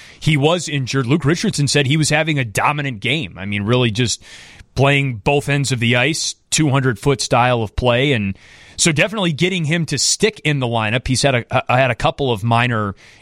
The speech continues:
injuries and setbacks, I think will definitely help team chemistry, team point production, and getting Andreas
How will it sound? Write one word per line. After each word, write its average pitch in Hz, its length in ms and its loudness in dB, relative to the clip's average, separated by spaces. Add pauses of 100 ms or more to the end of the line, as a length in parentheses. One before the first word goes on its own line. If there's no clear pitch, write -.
injuries 123 760 -2 (280)
and 110 200 -2
setbacks, 110 720 -2 (400)
I 120 100 0
think 147 160 -2
will 135 100 2
definitely 127 500 -2
help 117 360 -2 (480)
team 135 240 2
chemistry, 131 480 -2
team 127 260 0
point 127 300 0
production, 127 580 0 (120)
and 165 300 0
getting 175 280 0
Andreas 160 600 0